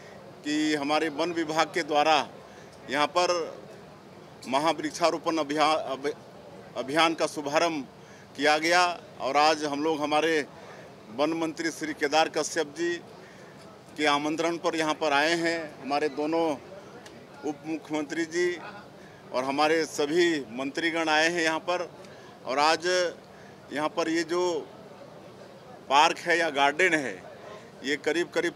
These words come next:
तीन सौ एकड़ का है और इसमें हम लोग शुभारंभ किए हैं। और इस अवसर पर स्कूली बच्चे भी हैं,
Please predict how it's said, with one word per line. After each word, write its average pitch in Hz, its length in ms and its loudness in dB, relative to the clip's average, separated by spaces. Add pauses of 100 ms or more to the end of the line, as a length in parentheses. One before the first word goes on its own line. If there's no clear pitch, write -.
तीन 175 180 2
सौ 175 200 0
एकड़ 151 260 2
का 131 160 0
है 101 180 -8 (840)
और 131 140 0
इसमें 165 600 0 (420)
हम 127 120 -6
लोग 151 120 -4
शुभारंभ 156 520 0
किए 185 220 4
हैं। 160 260 0 (300)
और 135 160 -4
इस 147 160 -4
अवसर 151 320 -2 (100)
पर 180 260 0 (600)
स्कूली 165 400 -4
बच्चे 151 380 -2
भी 175 200 0
हैं, 175 360 -2